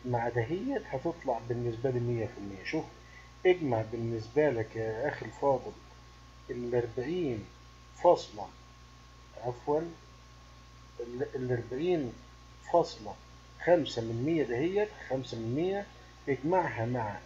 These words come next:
التسعة وخمسين فاصلة خمسة وتسعين في المية، هتطلع بالنسبة لي مية في المية. يبقى المركب اللي موجود عندي مية في المية اهو، مظبوط. طيب، الآن لازم نحول الكتلة دهيت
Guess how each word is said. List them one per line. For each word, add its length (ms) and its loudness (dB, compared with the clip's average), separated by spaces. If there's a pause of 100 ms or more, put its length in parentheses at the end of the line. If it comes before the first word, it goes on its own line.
التسعة 520 0
وخمسين 600 -4
فاصلة 460 -2
خمسة 400 -2
وتسعين 560 -4
في 60 -8
المية، 400 0 (420)
هتطلع 520 2
بالنسبة 460 -2
لي 120 -2
مية 300 -2
في 140 -12
المية. 220 -16 (520)
يبقى 240 -2
المركب 540 0
اللي 160 -6
موجود 380 -4
عندي 480 -4 (440)
مية 260 2
في 100 -4
المية 320 0
اهو، 200 -2
مظبوط. 440 -4 (840)
طيب، 300 2 (600)
الآن 540 0 (400)
لازم 520 2
نحول 560 2 (160)
الكتلة 640 4
دهيت 560 2